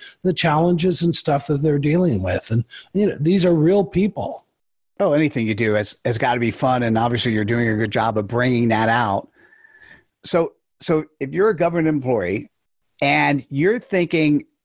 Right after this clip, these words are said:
Speaker 2: you're hearing this and you go, "Uh, you know, I, I'm not sure I can make a difference. I, I don't know if I wanna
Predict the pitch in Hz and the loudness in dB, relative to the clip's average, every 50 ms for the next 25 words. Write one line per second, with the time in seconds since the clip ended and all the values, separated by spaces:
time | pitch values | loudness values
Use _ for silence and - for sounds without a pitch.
0 | _ _ - - 143 147 139 131 180 214 233 220 190 165 147 143 147 143 - 147 | _ _ -4 -2 0 0 0 0 0 2 2 2 2 2 2 2 0 0 0 0
1 | 147 147 143 143 147 143 143 143 139 147 147 143 147 151 147 151 156 151 147 143 | 0 2 2 2 0 0 2 2 2 2 2 2 2 2 2 2 2 2 2 2
2 | 143 143 139 135 - - 139 139 147 143 139 131 - - 143 135 131 131 - 131 | 2 2 0 0 -2 -2 0 0 2 2 0 0 0 0 0 2 0 0 0 0
3 | 131 135 131 117 127 120 - 143 131 - 147 135 131 120 - 123 127 123 123 135 | 0 0 0 0 -2 -2 -2 -2 -2 0 -2 -2 0 0 0 0 0 0 0 0
4 | 139 139 139 135 135 123 - 131 127 127 131 131 131 127 120 | 2 2 2 2 2 0 0 0 0 2 2 2 2 2 0